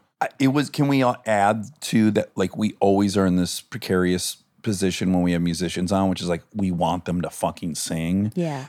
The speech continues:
Speaker 1: But it's also like having to stand up on and, like, "Do some of your set."
Speaker 2: I
Speaker 1: It,
Speaker 2: know.
Speaker 1: that feels a little r-,
Speaker 2: Rude that we asked.
Speaker 1: Yeah.
Speaker 2: Yeah. <laughs>
Speaker 1: But we asked, and he immediately was like, "Oh, I'd love to." It was so
Speaker 2: Yeah.
Speaker 1: sweet.
Speaker 2: God, if you could only listen to one Leon song for the rest of your life.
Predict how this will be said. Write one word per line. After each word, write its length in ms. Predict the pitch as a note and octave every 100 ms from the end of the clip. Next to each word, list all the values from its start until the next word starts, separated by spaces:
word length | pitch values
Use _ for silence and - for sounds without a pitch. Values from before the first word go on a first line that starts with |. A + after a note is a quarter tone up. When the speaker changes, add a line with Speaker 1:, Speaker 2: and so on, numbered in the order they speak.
| -
Speaker 1:
But 80 |
it's 100 | G#2+
also 220 | A2+ A2+ A2+
like 160 | F#2+
having 240 | G2+ F2 F2
to 60 |
stand 260 | - E2+ E2+
up 80 | E2+
on 80 |
and, 80 | F2
like, 180 | D#2+ E2
"Do 120 | B2+ A#3
some 120 | D4
of 60 | C#4+
your 140 | C4
set." 280 | - B3+ A3
Speaker 2:
I 180 | A3 A3
Speaker 1:
It, 100 | G#3
Speaker 2:
know. 160 | F#3
Speaker 1:
that 180 | E3+ D3+
feels 240 | D#3 F3+ D3+
a 60 |
little 420 | C3+ B2+ A2 G2+ - -
r-, 220 | - - -
Speaker 2:
Rude 380 | A3 A3 F3+ E3+
that 100 | E3+
we 100 | E3+
asked. 280 | E3 D3+ D#3+
Speaker 1:
Yeah. 460 | A3+ A3+ F3 G3 -
Speaker 2:
Yeah. 60 | -
<laughs> 60 | - - - -
Speaker 1:
But 160 | E3
we 160 | E3 G3+
asked, 300 | B3+ D#4 -
and 80 | F3+
he 40 |
immediately 360 | D#3+ E3+ G#3 D#3
was 100 | A#2
like, 140 | F#2+ -
"Oh, 100 | F#3+
I'd 120 | F3
love 160 | D4 -
to." 100 | -
It 360 | - D4+ D4 C#4
was 300 | B3+ A#3+ A#3
so 100 | B3
Speaker 2:
Yeah. 40 |
Speaker 1:
sweet. 420 | A#3 - A#2 G#2+ -
Speaker 2:
God, 160 | A3 F3+ - - A#3+
if 140 | -
you 80 | B3+
could 80 | A#3
only 120 | B3+
listen 280 | C4 - B3
to 60 |
one 300 | G#3 G3 G3
Leon 280 | G3+ G3 F#3+
song 280 | F3+ G3 G3+
for 80 | G3+
the 60 |
rest 220 | F#3+ F#3 -
of 40 |
your 120 | F#3+
life. 400 | F3+ E3+ F3+ -